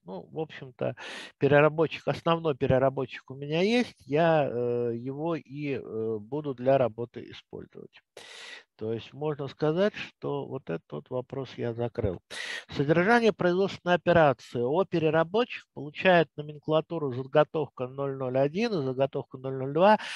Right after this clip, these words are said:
перерабатывает их в узел А ноль ноль один. Ну, собственно говоря, вот эти вот, э, позиции, э, мне щас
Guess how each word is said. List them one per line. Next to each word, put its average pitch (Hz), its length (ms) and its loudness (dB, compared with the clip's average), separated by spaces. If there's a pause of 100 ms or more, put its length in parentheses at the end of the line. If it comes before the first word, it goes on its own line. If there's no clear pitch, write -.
(240)
перерабатывает 156 1040 4
их 160 200 -8
в 139 140 -10
узел 156 460 2
А 151 240 6
ноль 143 320 -6
ноль 135 200 -2
один. 120 380 0
Ну, 151 80 -6
собственно 151 400 -10
говоря, 147 320 6
вот 127 180 -6
эти 131 200 -8
вот, 120 180 -8 (140)
э, 110 920 -2 (3750)
позиции, 131 1300 4
э, - 40 -2
мне 165 260 -8
щас 180 220 0